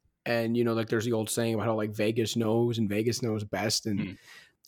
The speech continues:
Speaker 1: and I know that this is, like, partly, uh, because of his injury, but still the fact that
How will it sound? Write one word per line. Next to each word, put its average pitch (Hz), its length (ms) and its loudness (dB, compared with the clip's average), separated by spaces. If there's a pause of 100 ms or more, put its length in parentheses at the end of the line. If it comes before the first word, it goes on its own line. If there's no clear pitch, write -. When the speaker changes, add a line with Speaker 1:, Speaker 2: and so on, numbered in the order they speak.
Speaker 1:
and 190 100 8
I 214 60 12
know 262 200 8
that 262 120 -4
this 220 160 6
is, 190 100 4
like, - 280 6
partly, 170 880 4
uh, 127 260 6
because 131 500 2
of 127 120 4
his 117 160 4
injury, 151 500 4
but 160 260 2
still 160 340 6
the 123 80 4
fact 185 340 4
that 254 180 6